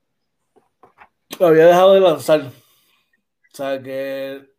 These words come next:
si tú miras la historia, él tuvo un juego donde no tuvo muchos honrones, muchas temporadas, y era porque no lo, lo usaban solamente para lanzar.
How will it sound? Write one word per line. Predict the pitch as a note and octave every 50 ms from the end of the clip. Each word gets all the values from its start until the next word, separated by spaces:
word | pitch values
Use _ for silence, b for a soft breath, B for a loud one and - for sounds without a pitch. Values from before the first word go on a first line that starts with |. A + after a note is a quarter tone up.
| _ _ B2
si | C3+ C3
tú | B2 C3+ C#3+ D3
miras | E3 F3+ F#3+ F#3+
la | G3 F#3
historia, | F3+ F3+ - - F#3+ F#3+ F#3+ F3 E3 D#3 D3 C#3 C#3+
él | D3 D3+ D3+ D#3+ _ _ _ _ _ _ _ _
tuvo | D#3 D#3+ E3+ F3 F3 F3
un | D#3+ E3
juego | F#3 G3 G3+ G3 F3+
donde | E3+ D#3+ D#3 D3+ C#3+
no | C#3+ D3+ D3+
tuvo | D#3+ E3 E3+
muchos | F3 F3+ F3 F3 F#3 F3
honrones, | F3 E3+ E3+ E3+ G3 G#3 G#3 F#3+ E3+
muchas | D#3 D3+ E3+ D#3+
temporadas, | - F#3 F3 D#3+ F#3 F#3 F#3+ F#3+
y | F3+
era | E3 D#3+ D#3
porque | F3 F3 F#3+ F3+
no | D3+ D3+ D#3+
lo, | E3 - - - _ C#3 C#3 C#3 C#3 _ _
lo | C#3+ C#3+
usaban | C3+ - D3+ C#3+ D3+ D#3+
solamente | D#3 E3 E3 D#3+ D#3+ D#3+ D#3+ E3 D#3+ E3+ E3
para | D#3+ D#3 D3+ C#3+ C3+
lanzar. | C3+ C3 A#2 - C#3+ C#3 C3+ A2+ G#2+